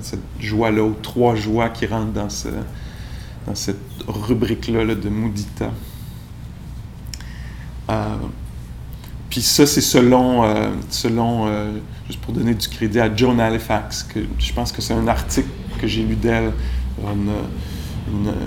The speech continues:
une maître bouddhiste, euh, très respectée, qui est une militante aussi, une activiste, euh,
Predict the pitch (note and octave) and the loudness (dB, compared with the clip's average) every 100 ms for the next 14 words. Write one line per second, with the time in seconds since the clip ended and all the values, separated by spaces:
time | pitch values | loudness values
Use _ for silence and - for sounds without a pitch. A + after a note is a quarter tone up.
0 | - G2 A2+ A2 G#2+ A2 B2 B2 A#2+ B2 | -2 -2 -2 0 2 6 8 8 6 2
1 | - A2 F#2+ G2+ A2+ A#2+ - - - G#2+ | -4 -2 -2 0 2 2 2 -4 -2 0
2 | G#2 G2+ - - - - - - - - | 0 -2 -4 -6 -6 -6 -8 -10 -10 -10
3 | - - - D#3 A2+ A#2 - A#2 - - | -12 -12 -10 -4 0 0 0 -2 -2 0
4 | A#2 A2+ G2+ - A#2 B2+ B2+ A#2+ B2+ A#2 | 2 2 -2 -2 2 4 4 2 2 2
5 | A#2 - - A#2 A2 A2+ - - - A#2 | 0 -4 -2 0 0 -2 -4 -6 0 -2
6 | - - | -2 -6